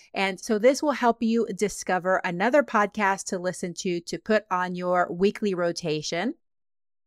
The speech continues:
And I think this is a great podcast. So the episode that I chose to air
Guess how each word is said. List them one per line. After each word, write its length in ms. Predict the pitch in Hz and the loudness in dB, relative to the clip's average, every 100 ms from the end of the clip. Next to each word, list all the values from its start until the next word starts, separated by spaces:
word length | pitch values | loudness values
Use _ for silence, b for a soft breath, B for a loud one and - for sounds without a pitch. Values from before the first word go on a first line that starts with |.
| _ - | _ -6
And 100 | 196 | -2
I 80 | 196 | 0
think 180 | 226 | 0
this 120 | 226 214 | 0 -2
is 100 | 196 | -2
a 60 | |
great 240 | 180 170 - | -2 -2 2
podcast. 440 | 226 - - - | 2 4 0 -2
So 300 | - 220 - B B B | -2 -2 -2 B B B
the 260 | 190 208 - | 0 2 4
episode 800 | 247 320 294 254 226 220 240 - B | 4 2 2 4 6 6 4 2 B
that 200 | 190 196 - | 0 0 2
I 180 | 185 196 | 0 0
chose 460 | - - 196 196 | -2 -4 -2 -4
to 260 | - - - | -4 -6 -4
air 440 | 175 170 185 302 | -2 2 2 0